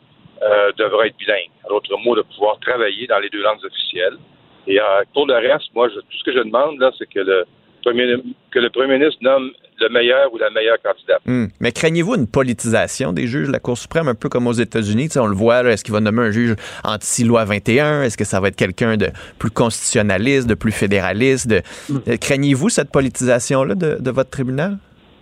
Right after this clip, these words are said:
Speaker 1: Alors, il y a, il y a une mer de différence entre les États-Unis et le Canada, euh, à plusieurs égards, et ça inclut évidemment le, le système de justice. Alors, on, les comparaisons sont boiteuses, là. On n'a pas, selon moi, au Canada, un système de justice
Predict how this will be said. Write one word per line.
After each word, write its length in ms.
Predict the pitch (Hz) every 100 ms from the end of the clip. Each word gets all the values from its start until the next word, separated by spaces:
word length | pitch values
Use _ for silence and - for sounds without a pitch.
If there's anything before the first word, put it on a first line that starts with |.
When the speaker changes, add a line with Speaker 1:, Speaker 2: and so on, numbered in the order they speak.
| _ - _ _ - -
Speaker 1:
Alors, 120 | 117 127
il 80 | 147
y 20 |
a, 20 |
il 140 | 156
y 40 | 147
a 40 |
une 100 | 151
mer 240 | 160 - 151
de 80 |
différence 640 | 135 - 143 127 147 156 135
entre 240 | 117 113
les 120 | 110
États-Unis 440 | 104 113 107 80 131
et 40 |
le 40 |
Canada, 460 | 113 113 104 98 120
euh, 960 | 135 135 113 92 90 _ _ - - -
à 80 | -
plusieurs 340 | - 131 104 120
égards, 480 | 110 120 147 156 139
et 240 | 117 110 -
ça 120 | 113
inclut 580 | 117 110 135 135 113 104
évidemment 480 | - 110 110 120 120
le, 240 | 104 92 - _ _ -
le 100 | -
système 300 | - - 139 123
de 100 | 104
justice. 520 | - - 107 95 -
Alors, 520 | 98 104 101 98 95
on, 140 | 92 - - - _ 104
les 40 |
comparaisons 540 | 131 120 131 123 143
sont 160 | 147 120
boiteuses, 580 | 104 98 113 135 156 117
là. 260 | 127 135 - -
On 80 | 120
n'a 120 | 127
pas, 260 | 143 160 160 -
selon 260 | 117 117 107
moi, 220 | 113 127 - _ - - _ -
au 100 | 117
Canada, 480 | 139 123 110 123 139
un 140 | 117
système 280 | - - 123
de 100 | 110 104
justice 360 | - - -